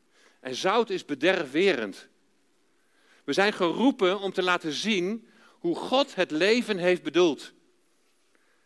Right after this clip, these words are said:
En als ik dan zo'n Bijbelgedeelte als vanmorgen lees, dat gaat over wat nog komen gaat, dan herken ik daarin zoveel ook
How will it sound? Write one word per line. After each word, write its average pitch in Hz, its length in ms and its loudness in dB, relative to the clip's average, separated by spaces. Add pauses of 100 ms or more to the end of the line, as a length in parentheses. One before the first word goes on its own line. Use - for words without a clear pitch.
(320)
En 165 100 -2
als 196 100 4
ik 185 80 -4
dan 165 120 2
zo'n 147 140 -2
Bijbelgedeelte 160 720 0
als 139 160 -10
vanmorgen 139 460 -4
lees, 139 480 -2 (840)
dat 120 120 -12
gaat 151 280 0
over 147 260 -2
wat 123 140 -4
nog 113 240 -8
komen 165 340 -2
gaat, 127 440 -8 (720)
dan 131 160 -12
herken 135 360 -6
ik 135 140 -8
daarin 131 380 -4
zoveel 147 800 -6 (560)
ook - 380 -6